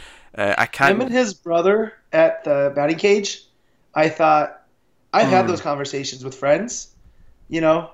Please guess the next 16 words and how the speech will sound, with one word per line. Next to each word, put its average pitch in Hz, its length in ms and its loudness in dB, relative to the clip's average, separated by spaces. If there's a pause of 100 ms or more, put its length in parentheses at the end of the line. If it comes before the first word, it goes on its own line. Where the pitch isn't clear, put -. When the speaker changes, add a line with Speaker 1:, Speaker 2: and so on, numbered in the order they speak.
(160)
Speaker 2:
where 165 120 -2
he's 165 120 0
like, 165 140 0
"Oh, 190 100 6
look, 196 260 2
you 185 60 4
look 185 80 0
like 185 180 0
Pakistani 170 640 -2
Sammy 165 260 -2
Sosa," 151 480 -4 (560)
but 147 100 4
he's 143 140 4
whiffing 147 260 2
on 147 140 4
everything. 139 640 -2